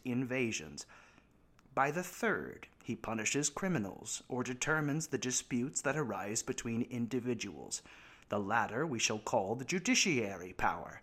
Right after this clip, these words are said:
See? And the other simply the executive power of state. This sounds somewhat familiar to what Imre de Vattel talked about as far as the purposes of government.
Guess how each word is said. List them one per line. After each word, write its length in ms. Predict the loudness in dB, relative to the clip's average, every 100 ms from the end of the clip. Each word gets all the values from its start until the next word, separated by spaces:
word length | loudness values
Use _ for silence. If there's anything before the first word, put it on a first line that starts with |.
| -20 -14
See? 460 | -6 0 0 0 -4 -20 -20 -20 -20 -20 _ _ _ -4
And 140 | 2
the 120 | 2 4
other 340 | 4 4 2
simply 480 | 2 2 2 2 0
the 120 | 0
executive 720 | -2 -2 -2 0 0 0 -2 4
power 480 | 4 4 -2 -6 -10 -10 -4
of 120 | -2
state. 520 | 0 0 -2 -2 -14 -18 _ _ -20 -20 -20 -16 -2
This 260 | 2 4
sounds 440 | 8 8 8 4 2
somewhat 460 | 2 4 6 4
familiar 760 | 2 2 4 4 2 0 -2 -4
to 120 | 0
what 200 | 4 4 4
Imre 320 | 2 4 4
de 160 | 4 4
Vattel 680 | 2 0 2 4 2 -4 2
talked 320 | 4 4 0
about 320 | 0 2 0
as 140 | 0 0
far 260 | 2 2
as 120 | 2 -2
the 100 | -6
purposes 800 | 0 0 2 -2 -2 -2 -2 -2
of 180 | -4 -4
government. 560 | -4 -2 -4 -6 -12